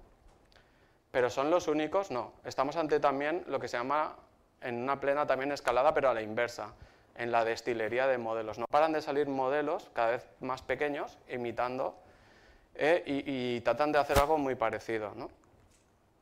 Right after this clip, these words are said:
Fijaros, hay una verdadera carrera sobre los modelos del lenguaje. Por lo tanto, lo que vamos a asistir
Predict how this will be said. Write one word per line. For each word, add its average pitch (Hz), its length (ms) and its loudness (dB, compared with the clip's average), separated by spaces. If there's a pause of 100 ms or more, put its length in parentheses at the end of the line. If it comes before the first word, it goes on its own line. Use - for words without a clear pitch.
(1600)
Fijaros, 110 640 0 (500)
hay 127 260 0
una 143 360 -2 (180)
verdadera 123 560 2
carrera 139 560 4
sobre 147 400 -2
los 117 320 -4
modelos 120 440 -2
del 117 180 -2
lenguaje. 107 500 -6
Por 113 140 -4
lo 113 80 -2
tanto, 127 260 0
lo 143 140 2
que 120 80 0
vamos 131 260 -2
a 147 40 -10
asistir 143 440 -4